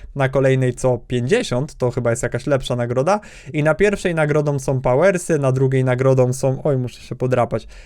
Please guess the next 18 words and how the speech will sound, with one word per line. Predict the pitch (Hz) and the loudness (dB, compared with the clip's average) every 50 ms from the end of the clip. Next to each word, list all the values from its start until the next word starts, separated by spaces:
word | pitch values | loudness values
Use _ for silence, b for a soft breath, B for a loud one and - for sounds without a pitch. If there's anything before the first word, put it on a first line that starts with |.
| B B - | B B -4
na | 139 | -2
drugiej | 147 170 175 170 170 160 | 0 0 0 0 0 0
nagrodą | 151 139 135 139 143 139 139 131 131 | 0 0 0 2 0 0 2 0 0
są | 135 135 127 120 | -2 -2 -2 0
dolarki, | 147 165 175 175 170 165 - - 175 165 | 0 2 2 2 2 2 0 -2 -4 -2
a | 160 143 | -2 -2
na | 139 139 135 | 0 0 -2
trzeciej | - - 156 143 - 151 143 | 0 0 0 0 0 0 -2
będzie | 131 131 120 120 117 123 | 0 0 0 0 0 -4
też | 117 - 123 120 - - | -2 0 -2 -2 -2 -4
powers. | - 113 113 110 110 110 113 - - - b b b b b b - | -4 -2 -2 -2 -2 -2 -4 -6 -10 -12 b b b b b b -6
Tylko, | - 131 127 131 120 | -2 -2 -2 -2 -2
tylko | - 143 135 - 156 147 | -2 -2 -2 0 0 0
inny, | 147 135 120 110 110 110 110 104 | 0 0 0 0 0 -2 -4 -4
Feniks | - - 127 120 113 113 107 - - - - | -2 0 0 0 -2 -4 -8 -10 -12 -14 -14
akurat | - - 120 117 113 - - | -8 -6 -4 -4 -4 -6 -6
tutaj | - 120 110 113 113 113 | -10 -6 -6 -4 -4 -4
będzie. | 117 113 117 113 110 117 117 | -4 -4 -4 -4 -4 -6 -6